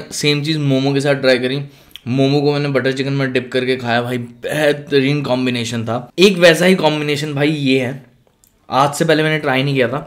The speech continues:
पनीर टिक्का मसाला। बस शर्त है कि tasty होना चाहिए पनीर टिक्का मसाला, तभी स्वाद आएगा। ऐसा पनीर टिक्का मसाला में dip करो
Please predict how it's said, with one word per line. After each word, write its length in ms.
पनीर 420
टिक्का 280
मसाला। 400
बस 240
शर्त 220
है 60
कि 160
tasty 320
होना 180
चाहिए 160
पनीर 240
टिक्का 220
मसाला, 340
तभी 260
स्वाद 300
आएगा। 380
ऐसा 220
पनीर 320
टिक्का 220
मसाला 340
में 240
dip 240
करो 200